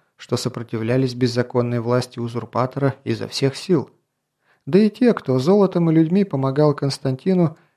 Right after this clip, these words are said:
без особой опаски собирались прийти к сэру Эрлу с повинным поклоном. Рассказы о том, как великий маг околдовывал аристократов,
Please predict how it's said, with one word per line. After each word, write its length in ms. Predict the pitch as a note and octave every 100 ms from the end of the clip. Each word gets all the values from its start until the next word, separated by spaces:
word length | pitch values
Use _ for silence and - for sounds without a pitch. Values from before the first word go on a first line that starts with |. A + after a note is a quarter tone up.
| _
без 180 | C3 C#3
особой 380 | D#3 A3+ G#3 F3+
опаски 420 | F3+ G3 - F3
собирались 600 | - D3 C#3+ F3 F3 D#3
прийти 480 | - C#3 C3+ F3+ E3+
к 80 |
сэру 380 | - D#3+ D#3 D3
Эрлу 520 | C3+ E3 E3 D3+ - _
с 100 | -
повинным 560 | - B2+ A#2 A#2+ A#2 A2+
поклоном. 600 | A2+ - A#2 A2 G#2 - _ _ _ _ _ _ _ _ -
Рассказы 440 | B2+ - C#3 B2+
о 80 | B2+
том, 300 | B2+ F3 C#3+
как 320 | - C3+ C3
великий 400 | A#2+ A#2+ B2+ B2+
маг 320 | B2 C3 C3+ B2
околдовывал 760 | - B2 A#2+ C3 B2 B2 A#2+
аристократов, 800 | B2 A#2 - A#2+ C#3 E3 D#3 C#3